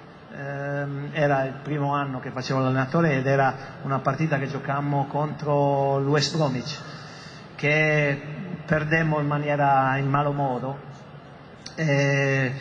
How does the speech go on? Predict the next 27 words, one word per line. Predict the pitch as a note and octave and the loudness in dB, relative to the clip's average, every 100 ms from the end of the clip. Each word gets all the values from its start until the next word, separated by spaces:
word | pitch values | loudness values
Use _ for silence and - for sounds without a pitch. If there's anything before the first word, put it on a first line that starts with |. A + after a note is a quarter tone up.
| - - - - | -10 -14 -14 0
io | F3 | 2
rientrai | E3+ D3+ C#3+ D#3+ D3+ | 2 0 -2 0 2
negli | D3 C#3+ | 2 2
spogliatoi | - D3+ C#3+ C#3+ E3+ E3 C#3 | 2 2 2 2 2 4 2
ed | B2+ | 2
ero | D3 C#3 C3+ | 2 2 0
talmente | - D3+ E3 G3+ F3 F3+ | 0 0 2 0 0 -2
furioso, | - D3+ D3+ C3 B2+ | -2 0 0 -2 -2
avevo | C3 C#3 | -4 -2
perso | D#3+ D#3 D#3 | 0 -2 0
completamente | C#3+ D3 C#3+ D3+ D#3 D3 | 2 4 4 4 4 4
la, | C#3+ C3+ - - - - - | 4 2 0 -8 -10 -12 -4
la, | C3+ C3+ C3+ | 0 4 4
la, | C3 C3 B2 | 4 2 2
la, | B2 B2 | 0 0
il | C3 | 0
controllo | - D#3 D3 D#3 D3+ C3+ | 2 2 2 2 2 2
di | C3+ | 2
me | C#3 | 2
stesso, | C3+ D#3+ C#3 C#3+ | 4 2 2 0
che | D3 C3 - - - - - | 0 -2 -4 -12 -14 -14 -8
appena | D3 - G3+ F3 | -2 2 4 4
entrai | D#3+ - E3 | 4 4 4
negli | D#3 D3+ | 2 0
spogliatoi | - D#3+ D3+ E3+ D#3 C3+ | -2 -2 0 4 4 4
e | B2+ | 4
tutte, | D#3+ D#3 D3 | 2 2 0